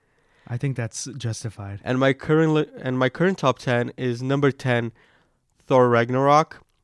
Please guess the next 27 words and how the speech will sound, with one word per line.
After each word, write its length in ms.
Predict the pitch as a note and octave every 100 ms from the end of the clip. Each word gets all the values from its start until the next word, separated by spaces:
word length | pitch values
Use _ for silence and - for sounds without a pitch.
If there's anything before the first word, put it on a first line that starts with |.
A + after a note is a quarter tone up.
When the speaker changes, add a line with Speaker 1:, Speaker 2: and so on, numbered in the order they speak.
| _
Speaker 2:
It 80 | C3+
was 240 | B2+ B2+ B2
Speaker 1:
That 180 | C3
was 140 | C#3 B2+
Speaker 2:
wa-, 80 | C#3+
Speaker 1:
my 160 | C3
twelve. 520 | A#2+ - A#2+ A2 G#2+
Speaker 2:
it 80 | D3
was 240 | C#3+ C#3+ B2+
way 280 | C3+ D#3+
higher 440 | E3+ C3 B2+ C3+ C3
before 560 | B2 A#2 - - -
<laughs> 160 | B2 -
Thor 200 | C3+ B2+
four. 460 | A#2 - B2 B2+ B2
<laughs> 40 | - - - - - - G3
Nah, 400 | D#3 C#3 C#3 C3+ E3+ A3 C#3+
Thor 200 | - E3
f-, 140 | E3 -
I 220 | C#3 D#3+
hated 360 | C#3+ C3+ C#3+ -
Thor 180 | D3+ C3+
four 240 | - C3
so 220 | - C#3
much 400 | C#3 B2+ B2+ -
that, 200 | B2+ B2+
uh, 140 | B2